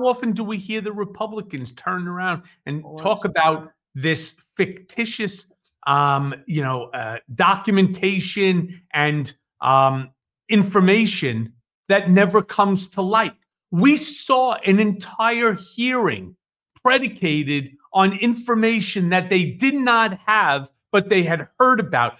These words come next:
Speaker 1: Could you imagine that these fucking idiots, there's no other way to put it, these fucking idiots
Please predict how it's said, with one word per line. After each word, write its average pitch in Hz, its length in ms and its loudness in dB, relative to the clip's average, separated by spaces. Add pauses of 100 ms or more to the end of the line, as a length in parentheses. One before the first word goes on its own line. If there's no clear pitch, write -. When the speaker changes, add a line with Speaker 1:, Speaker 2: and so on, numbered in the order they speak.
(140)
Speaker 1:
Could 220 240 -6
you 381 200 -2
imagine 214 720 -2 (120)
that 170 260 -2
these 226 260 -4
fucking 233 800 -6 (140)
idiots, 208 800 -4 (280)
there's 214 120 0
no 311 140 4
other 294 80 0
way 277 100 0
to 226 100 0
put 196 220 -2
it, - 80 -16 (200)
these 220 220 2
fucking - 640 -6 (140)
idiots 175 680 -4